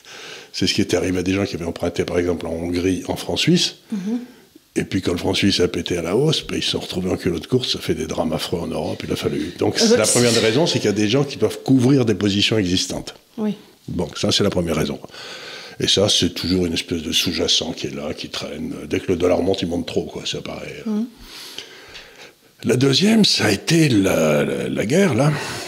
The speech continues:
Speaker 1: entre l'Iran et l'Ukra-, entre le, l'Ukraine et la
Speaker 2: Et la Russie.
Speaker 1: et la Russie. Et là, les Européens ont décidé avec énormément de
Speaker 2: Constance.
Speaker 1: de cons-, de, de, de, de courage de,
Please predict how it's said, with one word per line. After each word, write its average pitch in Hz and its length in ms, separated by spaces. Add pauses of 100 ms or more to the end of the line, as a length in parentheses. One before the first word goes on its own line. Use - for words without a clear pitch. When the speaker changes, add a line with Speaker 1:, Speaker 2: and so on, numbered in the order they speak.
(260)
Speaker 1:
entre - 320
l'Iran 76 340
et 71 40
l'Ukra-, - 340
entre - 200
le, - 200
l'Ukraine 85 380
et - 80
la - 120 (920)
Speaker 2:
Et 180 40
la 180 100
Russie. 254 300 (120)
Speaker 1:
et 98 60
la 85 100
Russie. 165 380 (800)
Et - 120
là, 160 440 (220)
les - 80
Européens - 500
ont 87 100
décidé 85 440
avec 80 260
énormément 87 600
de - 300 (460)
Speaker 2:
Constance. - 680
Speaker 1:
de 160 100
cons-, - 200 (100)
de, 78 320
de, 67 260
de, 69 280
de - 120
courage 123 540
de, 67 160